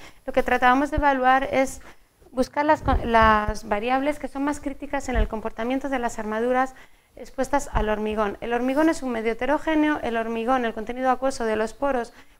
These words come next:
puede presentar distintos P Hs en función de la composición del mismo y este P H va a estar afectando a la pasivación de las armaduras.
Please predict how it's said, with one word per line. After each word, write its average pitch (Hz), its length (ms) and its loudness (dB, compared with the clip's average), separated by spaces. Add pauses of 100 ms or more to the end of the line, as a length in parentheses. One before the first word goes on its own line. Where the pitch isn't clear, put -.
puede 311 220 2
presentar 254 720 0
distintos 262 680 -4
P 240 160 -6
Hs 277 320 0
en 226 80 -6
función 233 320 -6
de 277 60 0
la 247 100 2
composición 220 560 -10
del 277 160 0
mismo 285 320 0 (400)
y 285 140 -2
este 320 200 0
P 240 160 -6
H 254 280 0
va 247 60 -2
a 262 40 0
estar 302 160 -4
afectando 269 460 -4
a - 20 2
la 240 140 2
pasivación 214 540 -4
de 233 80 -2
las 208 200 0
armaduras. 196 600 -2